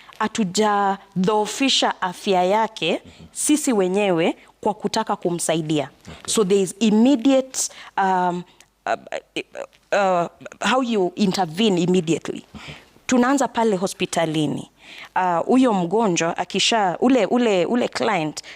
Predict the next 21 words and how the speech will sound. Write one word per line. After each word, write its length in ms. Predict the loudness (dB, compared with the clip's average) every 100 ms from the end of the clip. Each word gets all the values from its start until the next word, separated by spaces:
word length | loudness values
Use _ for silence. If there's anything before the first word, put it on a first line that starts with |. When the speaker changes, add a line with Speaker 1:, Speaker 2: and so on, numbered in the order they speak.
| -6
Speaker 1:
hatutaki 460 | -6 -4 -4 -2 -2
kumuita 340 | 0 0 0
mgonjwa 340 | -2 0 -2 -4
juu 160 | -4
si 140 | -2 -2
mgonjwa. 420 | 0 -2 -2 -8 -10 -2
Ule 180 | 0 0
client, 640 | 0 0 2 2 0 -4 -12 -18 -20 _ -6 -2
uh, 500 | 0 2 0 0 -4 -10 _ -6
atakuwa 380 | -4 -2 -2
kwa, 500 | 0 0 0 0 -4 -8 _ _ _ -6
kwa 120 | -4
pain, 480 | 0 2 2 -2 -6
atakuwa 340 | -6 -2 -2
kwa, 420 | 0 -2 0 -4 -10 -20 -20 -10
atakuwa 340 | -6 -4 -2 0
na 140 | 0
maumivu 460 | 0 2 2 2 0
hapa 260 | 0 -2
na 100 | -2
pale. 380 | -2 -4 -6 -12